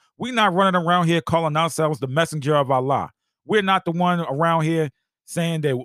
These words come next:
we learned from God in the person and that you should follow me and blah, blah, blah, blah." But he's gonna go ahead and say, "Oh, some of you have girlfriends that you haven't legitimized as wives and blah, blah, blah, blah."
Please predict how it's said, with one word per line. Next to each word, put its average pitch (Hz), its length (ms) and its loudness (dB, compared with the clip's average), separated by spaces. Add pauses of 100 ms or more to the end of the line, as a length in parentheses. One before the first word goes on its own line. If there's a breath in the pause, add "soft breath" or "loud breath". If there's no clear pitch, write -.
(140)
we 170 220 -2
learned 160 400 0
from 139 100 -6
God 151 320 0
in 151 120 -4
the 139 80 -6
person 139 460 -6
and 110 120 -10
that 117 160 -8
you 170 100 -4
should 160 180 -8
follow 160 380 0
me 160 320 -4
and 131 80 -8
blah, 151 180 0
blah, 139 240 -4
blah, 127 120 -10
blah." 120 260 -4 (680)
But 135 80 -2
he's 185 180 0
gonna 196 200 0
go 160 220 0
ahead 170 140 0
and 160 100 -4
say, 143 140 -6
"Oh, 143 220 -2
some 190 240 -6
of 196 80 -10
you 190 160 -10
have 147 280 -2
girlfriends 127 600 -4 (320)
that 135 160 -8
you 160 100 -2
haven't 143 300 0
legitimized 123 800 -2
as 101 140 -10
wives 120 520 -2
and 107 80 -10
blah, 120 180 -2
blah, 113 260 -4
blah, 104 80 -8
blah." 113 280 -2